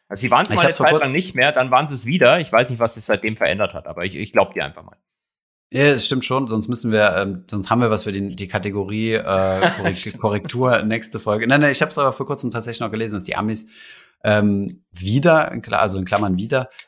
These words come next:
Speaker 2: äh, Netto-Ölimporteure sind und, ähm,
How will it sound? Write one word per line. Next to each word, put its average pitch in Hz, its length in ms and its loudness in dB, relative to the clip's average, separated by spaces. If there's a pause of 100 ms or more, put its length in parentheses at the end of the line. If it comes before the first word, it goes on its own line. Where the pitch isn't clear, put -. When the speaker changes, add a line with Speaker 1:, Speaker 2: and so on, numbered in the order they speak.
Speaker 2:
äh, 104 220 0
Netto-Ölimporteure 107 1400 -4
sind 131 560 -2
und, 101 480 -4
ähm, 95 500 0